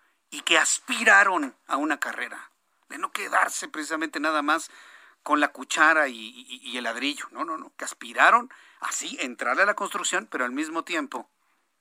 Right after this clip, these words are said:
al mismo tiempo, cursar una carrera y, ¿por qué no, poner una empresa y crecer más y dar honor al trabajo que les hizo su padre. Ese es la forma de pensar de la sociedad mexicana.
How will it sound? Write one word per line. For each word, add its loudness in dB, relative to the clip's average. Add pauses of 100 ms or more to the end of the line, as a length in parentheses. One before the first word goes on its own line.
al 2
mismo -4
tiempo, -6 (480)
cursar 0
una 0
carrera 0 (300)
y, -12
¿por -10
qué -4
no, 2
poner -4
una -4
empresa -4 (380)
y -12
crecer -2
más 2 (380)
y -8
dar 8
honor 6
al 2
trabajo 0
que -12
les -12
hizo -8
su -12
padre. -4 (360)
Ese 2 (300)
es -2
la -6
forma -2
de -2
pensar -8 (100)
de -14
la -10
sociedad -8
mexicana. -8